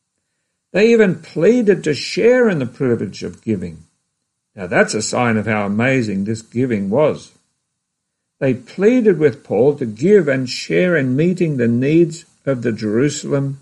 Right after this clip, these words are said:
church. Now I can't say I have pleaded for the privilege to give. It's more likely that I'm happy if the collector for Red Cross misses my door. And I've never chased after the person looking for donations and said,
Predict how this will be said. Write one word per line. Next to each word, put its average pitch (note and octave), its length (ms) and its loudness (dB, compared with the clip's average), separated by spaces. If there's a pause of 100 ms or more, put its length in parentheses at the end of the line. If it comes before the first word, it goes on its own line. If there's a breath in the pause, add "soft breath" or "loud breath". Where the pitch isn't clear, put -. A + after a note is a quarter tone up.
(120)
church. A2 520 -4 (1600)
Now A2+ 180 -4
I F#3 140 2
can't A#2 340 -4
say B2 240 0
I D3+ 200 0
have G#2+ 260 -2
pleaded A#2 480 0
for A#2 100 -4
the F#2+ 100 -2
privilege G#2 640 -2
to F#2 120 -6
give. A#2+ 360 -2 (800)
It's - 100 -16
more C3+ 200 2
likely C#3+ 420 0
that A2+ 160 0
I'm G2+ 180 -2
happy B2 320 -2
if A#2+ 140 -6
the G#2+ 80 -4
collector C3 480 0
for A2 180 -2
Red B2 300 0
Cross D3+ 340 0
misses C#3+ 380 -4
my D3+ 180 0
door. D#3+ 460 2 (1300)
And C3 120 -2
I've A2+ 160 0
never F#3 260 6
chased D3 500 2
after D#3 380 -2
the G#2+ 120 -4
person C#3 580 2
looking D#3 320 2
for A#2+ 140 0
donations A#2+ 680 0
and G#2+ 200 -6
said, B2+ 360 0